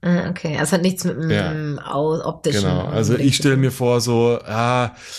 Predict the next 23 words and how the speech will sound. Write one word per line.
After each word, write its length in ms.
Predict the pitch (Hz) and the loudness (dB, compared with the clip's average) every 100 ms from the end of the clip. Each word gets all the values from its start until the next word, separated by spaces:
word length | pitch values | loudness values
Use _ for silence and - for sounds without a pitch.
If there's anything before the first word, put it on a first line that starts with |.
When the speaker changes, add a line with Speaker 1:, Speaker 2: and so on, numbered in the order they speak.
| - _ 107 | -18 _ -2
Speaker 2:
ähm, 500 | 104 107 107 101 - | 0 2 0 -2 -4
keine 200 | - 98 | -4 -2
Ahnung, 160 | 101 95 | 0 -2
jetzt 160 | 87 | -2
mal, 60 | - | -2
um 120 | 107 | 0
bei 100 | 92 | 0
der, 120 | 92 92 - | 0 -2 -2
bei 80 | 90 | -2
einer 160 | 92 | -2
Ohrfeige 460 | 58 110 127 98 78 | 0 -2 0 -2 -2
Speaker 1:
Mhm. 20 | |
Speaker 2:
zu 120 | 92 | -4
bleiben, 420 | 92 95 101 107 - - | -2 0 0 0 -4 -12
so, 280 | - 107 107 139 | -4 -2 0 0
ich 120 | 113 | 2
mach 200 | 123 127 | 2 0
das 160 | 135 123 | -2 0
nicht, 220 | 120 101 | 0 0
weil 500 | 110 110 107 110 101 98 | 0 0 0 0 -2 -4
ich 80 | - | -2
denk 200 | 113 104 | 0 0
so, 280 | 110 104 | 0 0